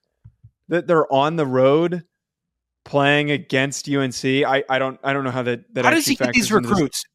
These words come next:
Speaker 2: Because, uh, the C F E guys, Dan mentioned today that Mario Cristobal is actually able to flip a four-star from Georgia to Miami, this
Speaker 1: Yeah,
Speaker 2: week.
Speaker 1: th-, that kid, yeah, that kid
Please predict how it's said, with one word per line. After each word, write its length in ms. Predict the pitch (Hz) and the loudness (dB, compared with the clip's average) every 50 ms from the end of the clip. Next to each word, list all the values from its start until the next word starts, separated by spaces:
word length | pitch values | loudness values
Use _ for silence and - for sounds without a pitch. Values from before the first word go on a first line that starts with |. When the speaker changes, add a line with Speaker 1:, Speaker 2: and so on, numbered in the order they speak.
| _ 147 | _ -4
Speaker 2:
Because, 680 | 160 175 - 185 185 185 185 180 170 156 139 - - _ | -4 0 2 2 4 4 4 2 0 -2 -4 -8 -6 _
uh, 580 | 160 165 165 165 165 160 160 156 156 156 151 131 - | 0 2 2 4 4 2 2 2 2 0 0 -2 -6
the 100 | 160 165 | -8 -10
C 160 | - - 208 | -8 -4 -4
F 120 | 190 175 - | -4 -2 -4
E 100 | 202 190 | -4 0
guys, 300 | 175 160 147 143 135 117 | 0 2 2 0 -2 -4
Dan 240 | 131 151 170 170 156 | -4 -4 -4 -2 -2
mentioned 360 | 151 143 139 - - 131 117 | -4 -4 -4 -8 -10 -12 -8
today 440 | 131 127 127 127 123 123 120 - _ _ _ - _ _ _ _ _ | -2 2 2 2 2 0 -4 -8 _ _ _ -20 _ _ _ _ _
that 320 | - 135 139 143 143 139 - | -6 -2 -2 0 0 -2 0
Mario 260 | 147 156 160 156 147 | 2 2 2 2 0
Cristobal 380 | - 170 156 - - 156 147 143 | -2 -4 -6 -4 -2 -4 -4 -2
is 80 | 127 | 0
actually 320 | 143 143 131 - - 147 139 | -2 -2 -2 -2 -2 -2 -2
able 140 | 139 135 | -2 -4
to 80 | 127 127 | -8 -10
flip 260 | - - - 170 139 | -10 -6 -6 -6 -6
a 60 | 147 | -6
four-star 580 | 139 - - 160 156 156 147 - - 147 135 131 | -12 -10 -6 -4 -4 -2 -4 -2 0 0 0 0
from 180 | - - 131 123 | -2 -6 -10 -8
Georgia 520 | 117 139 143 143 139 127 131 117 107 - _ _ _ _ _ | -4 -4 -2 -2 -2 -4 -6 -6 -6 -8 _ _ _ _ _
to 100 | - - | -6 -4
Miami, 580 | 185 180 127 123 120 113 107 95 - - _ _ _ _ _ | -2 -2 -2 -4 -6 -8 -10 -12 -16 -18 _ _ _ _ _
this 320 | 156 143 170 202 190 - 151 | -2 2 2 2 2 4 4
Speaker 1:
Yeah, 120 | 175 208 | 4 4
Speaker 2:
week. 80 | 208 165 | 4 2
Speaker 1:
th-, 160 | 165 165 - _ _ _ _ _ _ - | 0 -10 -12 _ _ _ _ _ _ -18
that 320 | 143 131 170 175 185 175 | 0 2 2 2 2 0
kid, 360 | - 202 196 190 165 135 131 | 2 2 4 2 2 -2 0
yeah, 220 | 151 170 196 185 135 | 2 2 2 2 0
that 180 | 135 143 143 | -2 -4 -4
kid 320 | - - 170 165 143 139 | -2 -2 -2 -2 -2 -6